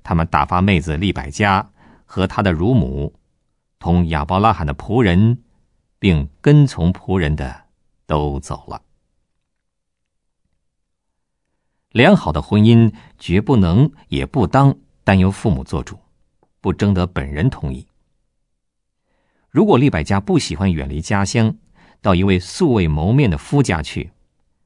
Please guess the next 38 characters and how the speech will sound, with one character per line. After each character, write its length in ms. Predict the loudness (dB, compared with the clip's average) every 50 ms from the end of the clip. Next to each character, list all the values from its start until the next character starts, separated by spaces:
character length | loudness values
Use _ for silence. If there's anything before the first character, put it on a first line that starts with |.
| _ _ _ _ _
他 100 | -10 -6
的 100 | -6 -6
父 200 | -4 -2 -4 -2
兄 320 | 0 0 0 2 0 0 -4 _ _ _ _ _ _ _ _ _ _ 2
硬 160 | 4 4 4
是 120 | 4 2
勉 300 | 2 2 2 4 4 4
强 160 | 2 2 -2 -10
他 160 | -10 -10 -10
去， 300 | -10 -8 -10 -10 -10 -12 _ _ _ _ _ _ _ _ _ _ _ _ _
请 240 | -12 -8 -6 -6
问 200 | -6 -6 -8 -10 -14 _ _ _ _ _ _ _ _
那 80 | -14 -10
是 100 | -10 -10
多 280 | -8 -4 -2 -2 0 -2
残 360 | -2 -6 -10 -6 -4 -4 -4
酷 120 | -4 -4
的 80 | -6 -6
一 40 | -6
件 180 | -8 -8 -8
事。 200 | -8 -10 -12 -12 _ _ _ _ _ _ _ _ _ _ _ _ _ _ _ _ _ _ _ _ _ _ _ _ _ _ _ _ _ _ _ _ _ _ _ _
他 160 | -2 0 2
们 340 | 2 2 2 0 -2 -2 -4 -8 _ _ _
不 300 | -2 0 2 2 2 2
是 180 | 0 0 -2 -2
那 160 | 0 -2 -2
样 100 | -4 -6
的 80 | -8 -8
人， 240 | -10 -8 -8 -8 -8 -10 _ _ _ _ _ _ _ _ _ _ _ _ _ _ _ _ _ _ _ _ -6
他 120 | 0 2
们 100 | 4 4 4
尊 280 | 4 4 6 6 6
重 220 | 6 4 0 -2 -4 _ _ _ _ _ _ _
女 200 | -2 2 2 2
子 120 | 2 0 -4
的 100 | -10 -8
自 220 | -4 -4 -4 -2
由， 220 | -2 -4 -6 -6